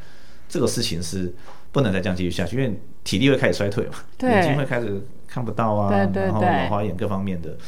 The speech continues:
Speaker 1: 也可以理解，就是说现在新的世代他们其实比我们过去强很多。因为我，我一直不认为是一代不如一代，我认为一代是更胜一代的，因为他们现在拥有的资源、资讯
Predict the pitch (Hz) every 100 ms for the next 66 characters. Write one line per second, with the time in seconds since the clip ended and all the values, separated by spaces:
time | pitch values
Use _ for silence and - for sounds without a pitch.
0 | - - - - - 110 131 135 113 113
1 | 87 95 101 101 104 98 98 92 - 101
2 | 92 90 95 92 90 87 - 80 82 -
3 | 90 82 76 80 - - - - 98 92
4 | - 78 82 - 80 67 - - - -
5 | - 165 139 110 131 107 117 120 104 87
6 | - - - 98 85 87 98 92 90 71
7 | - 65 - - - - - 98 110 104
8 | 87 87 95 90 - 98 82 82 - -
9 | - 120 82 95 69 71 80 - - -
10 | - - - - - 101 104 95 - -
11 | - 104 90 104 107 101 80 87 98 87
12 | 87 76 69 76 92 - - 95 90 -
13 | 85